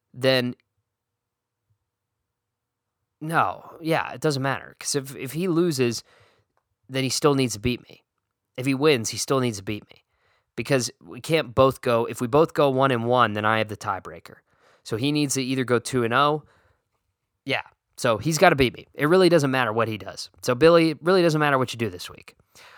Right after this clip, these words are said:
All right, Nikki. Nikki is a little more complicated, if all this hasn't been complicated enough. If Nikki wins, he's likely in the playoffs. And if he wins this week,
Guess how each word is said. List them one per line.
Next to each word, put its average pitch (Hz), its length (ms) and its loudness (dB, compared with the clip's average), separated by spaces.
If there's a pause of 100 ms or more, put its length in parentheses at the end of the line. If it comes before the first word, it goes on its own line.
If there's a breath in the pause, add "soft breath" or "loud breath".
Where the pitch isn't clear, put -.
All - 80 2
right, 120 160 2 (400)
Nikki. 120 380 -2 (540)
Nikki 170 400 0
is 139 220 0 (280)
a 135 100 4
little 160 320 4
more 160 240 2
complicated, - 680 -8 (340)
if 104 200 -14
all 110 140 -2
this 110 160 -4
hasn't 104 300 -8
been 98 100 -12
complicated 95 560 -10
enough. - 460 -14 (480 soft breath)
If 113 120 -4
Nikki 185 300 0
wins, 190 300 2
he's 156 240 -6
likely 131 480 -4
in 110 80 -2
the 101 80 -6
playoffs. - 560 -14 (420)
And 135 200 -2
if 117 180 -4
he 135 260 -4
wins 208 320 0
this 165 220 -4
week, 170 320 -4